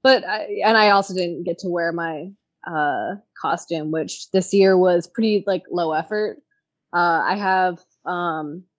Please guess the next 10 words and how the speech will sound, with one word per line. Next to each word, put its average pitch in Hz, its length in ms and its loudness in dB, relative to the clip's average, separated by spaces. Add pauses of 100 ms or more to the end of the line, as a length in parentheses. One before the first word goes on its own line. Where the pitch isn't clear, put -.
(500)
a 180 120 -2
skeleton 214 680 0
onesie 262 640 -2 (280)
that 196 160 -2
I 170 160 0
got 190 320 -2
for 185 120 -4
a 170 80 -6
bachelorette 170 520 -6
party. 220 480 -4